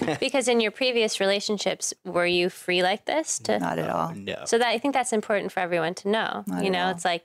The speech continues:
Speaker 2: you weren't, it wasn't like you were always this open and this
Speaker 3: Yeah.
Speaker 1: Correct.
Speaker 2: free.
Speaker 3: Yeah, we've
Speaker 2: So
Speaker 3: talked about that. I mean,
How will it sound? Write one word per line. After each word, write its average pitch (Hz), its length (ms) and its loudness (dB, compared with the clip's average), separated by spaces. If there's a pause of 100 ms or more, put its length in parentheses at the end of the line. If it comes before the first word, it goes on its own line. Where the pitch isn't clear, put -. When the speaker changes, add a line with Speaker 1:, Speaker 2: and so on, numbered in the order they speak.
Speaker 2:
you 185 140 4
weren't, 190 480 0 (220)
it - 40 0
wasn't 202 220 0
like 180 160 0
you 175 60 4
were 175 180 2
always 208 460 4
this 165 280 -2
open 160 400 0
and 156 140 -2
this 156 260 -2
Speaker 3:
Yeah. 190 40 -4
Speaker 1:
Correct. - 280 -2
Speaker 2:
free. - 320 -6 (460)
Speaker 3:
Yeah, 190 280 2
we've 170 100 4
Speaker 2:
So 151 40 4
Speaker 3:
talked 220 300 -2
about 180 280 0
that. 175 240 2
I 180 80 0
mean, 180 260 0